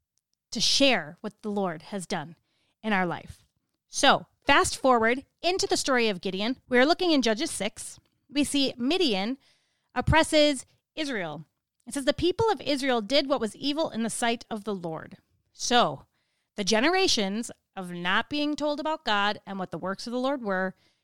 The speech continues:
bring us to a place where the people of Israel are doing what is evil in the sight of the Lord. Can anyone tell me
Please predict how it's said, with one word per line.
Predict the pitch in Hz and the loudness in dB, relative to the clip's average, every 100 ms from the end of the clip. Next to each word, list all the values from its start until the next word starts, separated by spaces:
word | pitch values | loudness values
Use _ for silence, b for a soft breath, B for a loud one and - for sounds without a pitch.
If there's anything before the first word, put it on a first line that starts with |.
| _ | _
bring | - 214 302 | -4 2 2
us | - | 2
to | 359 | 0
a | 370 | 0
place | 320 285 269 - - - _ _ | 2 2 2 -2 -14 -20 _ _
where | 196 190 | -6 -4
the | |
people | 185 247 294 339 | 0 2 2 0
of | 277 | 0
Israel | 226 226 208 208 190 - _ | 0 0 0 0 -4 -14 _
are | 202 | -8
doing | 190 254 285 269 269 226 | -2 2 4 2 0 -4
what | 208 | -4
is | 202 190 - | -4 -8 -8
evil | 269 269 247 254 254 - _ _ | -4 -2 -2 -6 -6 -12 _ _
in | 220 | -10
the | 202 | -8
sight | - 185 175 - _ _ _ - | -4 -6 -6 -14 _ _ _ -14
of | 202 | -8
the | 185 | -4
Lord. | 180 147 139 - _ _ _ _ | -4 -6 -12 -20 _ _ _ _
Can | - 480 466 - - | -4 -2 -2 -4 0
anyone | 339 339 330 330 311 302 294 | 2 2 2 0 0 0 -2
tell | - 320 330 302 | -2 2 2 2
me | 214 220 349 | 0 -4 -6